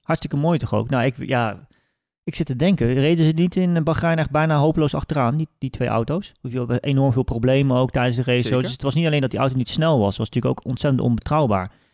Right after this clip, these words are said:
Speaker 1: Dus hoe ze het daar hebben weten te keren is natuurlijk ongelooflijk. Tegelijkertijd denk ik dat het ook wel aangeeft hoe gecompliceerd die auto's zijn van tegenwoordig. In die zin dat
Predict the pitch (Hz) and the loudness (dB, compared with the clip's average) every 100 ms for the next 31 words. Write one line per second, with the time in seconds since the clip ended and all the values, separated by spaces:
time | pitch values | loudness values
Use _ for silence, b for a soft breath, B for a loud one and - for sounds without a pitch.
0 | b b - 127 - 135 120 135 - 135 | b b -6 -6 -4 -2 0 2 2 0
1 | 123 120 - - 151 139 113 123 - 135 | 2 0 -2 -2 0 0 0 -2 0 0
2 | 123 143 139 104 - _ b b b - | 2 2 2 0 -4 _ b b b -6
3 | 147 151 180 - 165 156 - 147 147 135 | 0 2 0 0 0 0 -2 -6 -6 -8
4 | - 160 160 - 147 - 135 - 143 - | -4 -4 -4 -2 -2 -2 -4 -2 -4 -4
5 | 139 127 123 170 175 147 113 107 - 107 | -4 -4 -2 0 0 0 -2 -2 -4 -6
6 | 101 104 104 110 107 104 123 120 131 131 | -6 -4 -4 -2 -4 -4 -4 -2 -2 0
7 | 127 120 | 0 0